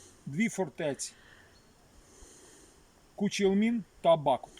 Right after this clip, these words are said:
От вони їх не могли взяти і сказали: «Мирний договір, але ви знищуєте ці фортеці». Дав команду Данило Галицький,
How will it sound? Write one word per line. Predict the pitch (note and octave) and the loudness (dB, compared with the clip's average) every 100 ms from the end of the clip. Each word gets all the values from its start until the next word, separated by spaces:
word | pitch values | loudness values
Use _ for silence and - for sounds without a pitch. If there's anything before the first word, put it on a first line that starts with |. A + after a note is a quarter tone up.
| - - - | -20 -20 -16
От | D3+ - | -14 -6
вони | F3+ G3+ | -2 0
їх | F3 F3+ | -2 -4
не | |
могли | E3 D#3 E3+ | -4 -2 -4
взяти | D3 D#3 G3+ G#3 D3+ | -4 0 0 0 -4
і | |
сказали: | - E3 C3+ D#3 C3+ C3 | -8 -8 -4 -2 -2 -2
«Мирний | F#3 G#3 F3 | -2 -2 -4
договір, | D#3 G#3 G#3+ F#3 D#3 | 0 2 2 0 -2
але | E3 | -2
ви | F#3+ G3+ | 0 0
знищуєте | F3+ F#3 F3+ C#3+ D3+ | -2 -4 -6 -10 -10
ці | F3+ | -10
фортеці». | - D#3+ - D3 - - - - - - - - - - - - - - - - - - - - | -10 -12 -10 -10 -10 -12 -14 -20 -20 -20 -20 -20 -18 -18 -18 -20 -20 -20 -20 -20 -20 -20 -20 -16
Дав | D#3 G#3 A3 | 0 4 4
команду | G#3 G#3+ G#3+ F#3+ E3 | 4 2 2 0 -2
Данило | E3 F3+ F#3 E3+ | -2 -2 -2 -2
Галицький, | D#3 A#3+ A#3 - A3 G#3 | 2 2 2 -2 -4 -6